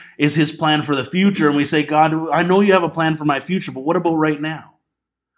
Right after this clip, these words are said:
God wants us to say, "I know you have a plan for right now, Lord. I, I know you have a plan for this day. I'm looking down the road, but I also want to focus on what I'm doing today."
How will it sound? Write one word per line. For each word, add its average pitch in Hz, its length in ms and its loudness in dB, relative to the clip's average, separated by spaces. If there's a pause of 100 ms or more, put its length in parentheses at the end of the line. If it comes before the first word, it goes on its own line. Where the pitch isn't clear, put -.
(440)
God 175 300 4
wants 202 400 2
us 143 380 2
to 160 440 0
say, 165 220 4
"I 151 200 6
know 196 180 6
you 170 120 4
have 156 160 -2
a 147 60 -4
plan 143 320 -2
for 139 140 -10
right 143 260 -2
now, 156 480 -4
Lord. 117 320 -4
I, 147 300 6
I - 20 4
know 175 140 4
you 180 100 8
have 165 80 4
a 156 80 0
plan 156 320 0 (180)
for 160 180 4
this 151 460 4
day. 117 520 -4 (180)
I'm 202 260 4
looking 185 340 2
down 160 260 2
the 143 80 0
road, 175 280 6
but 143 120 4
I 143 100 6
also 170 400 4
want 139 160 0
to 127 60 -2
focus 135 360 -4
on 131 200 -4
what 127 100 -2
I'm 120 180 0
doing 120 280 -2
today." 120 460 -8